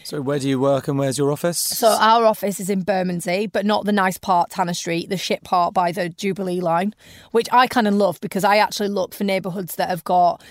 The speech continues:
Speaker 2: a greasy spoon, a kebab shop and a post office
Speaker 1: You can
Speaker 2: because
Speaker 1: take the girl out, Bradford.
Speaker 2: Yeah, a fish and chip shop, throw that in there, I'm, I'm, like, happy.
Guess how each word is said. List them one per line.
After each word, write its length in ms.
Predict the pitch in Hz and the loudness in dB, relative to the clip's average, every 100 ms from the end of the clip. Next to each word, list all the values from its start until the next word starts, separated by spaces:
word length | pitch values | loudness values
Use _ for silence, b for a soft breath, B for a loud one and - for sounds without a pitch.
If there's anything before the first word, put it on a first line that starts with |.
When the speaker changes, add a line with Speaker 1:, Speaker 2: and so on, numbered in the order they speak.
| B B - | B B -2
Speaker 2:
a 80 | |
greasy 440 | 196 220 226 - 208 | 0 0 0 -2 -4
spoon, 580 | - 208 190 175 170 175 B B | -4 -2 0 0 -2 -4 B B
a 80 | 196 | -4
kebab 400 | - 214 202 175 | -2 4 4 2
shop 460 | - 175 170 - - B B B | 0 2 2 -2 -18 B B B
and 140 | 180 | -4
a 40 | 185 | -2
post 340 | - 185 - | -2 -2 -2
office 360 | 160 - 170 - | -4 -2 -4 -4
Speaker 1:
You 80 | 208 | -4
can 140 | - 196 | -2 -2
Speaker 2:
because 60 | |
Speaker 1:
take 140 | 147 131 | 0 -2
the 80 | 120 | 0
girl 200 | 120 117 | 2 2
out, 200 | 117 110 | 0 -2
Bradford. 500 | 117 - 120 110 - _ _ _ | -6 -4 -4 -4 -8 _ _ _
Speaker 2:
Yeah, 380 | 277 262 262 262 - - | -4 0 2 0 -6 -10
a 60 | |
fish 240 | 240 359 - | -2 0 0
and 100 | 240 | 0
chip 200 | 240 - | 0 0
shop, 200 | 214 - | -2 0
throw 200 | 220 202 | 0 2
that 140 | 180 | 0
in 120 | 190 | -2
there, 160 | 190 180 | -2 0
I'm, 240 | 175 175 | 0 -2
I'm, 100 | - | -4
like, 220 | 180 170 | -4 -4
happy. 380 | - 180 - 180 | -6 -6 -2 -4